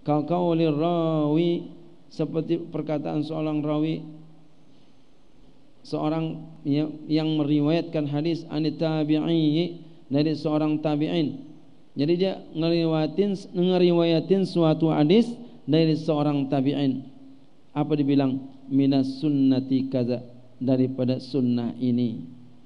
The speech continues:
Jadi kalau dia mengatakan minas sunnati kaza, maka ini adalah, ya, yang sahih annahu mauqufun.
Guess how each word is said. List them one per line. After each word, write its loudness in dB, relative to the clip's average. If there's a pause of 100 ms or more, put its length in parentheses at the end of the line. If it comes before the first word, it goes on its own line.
(440)
Jadi 0
kalau 2
dia 4
mengatakan 2
minas 6
sunnati 6
kaza, 4 (880)
maka 2
ini 4
adalah, 4 (320)
ya, 2 (880)
yang 2
sahih -2
annahu -2
mauqufun. -4